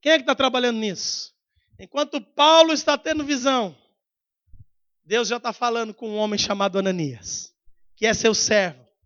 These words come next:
que é temente a Deus, que está pronto, que está disponível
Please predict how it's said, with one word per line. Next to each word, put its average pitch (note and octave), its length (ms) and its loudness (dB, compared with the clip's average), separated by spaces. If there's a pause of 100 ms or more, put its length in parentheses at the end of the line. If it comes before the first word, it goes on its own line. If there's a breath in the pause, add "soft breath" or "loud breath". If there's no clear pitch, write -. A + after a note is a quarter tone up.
(640)
que G#3 80 -8
é G#3+ 40 -6
temente A#3 460 2
a A3+ 40 4
Deus, G3+ 680 0 (440)
que G#3+ 80 -8
está G#3+ 200 -2
pronto, A#3 480 0
que - 100 -14
está A#3+ 200 2
disponível A#3 760 0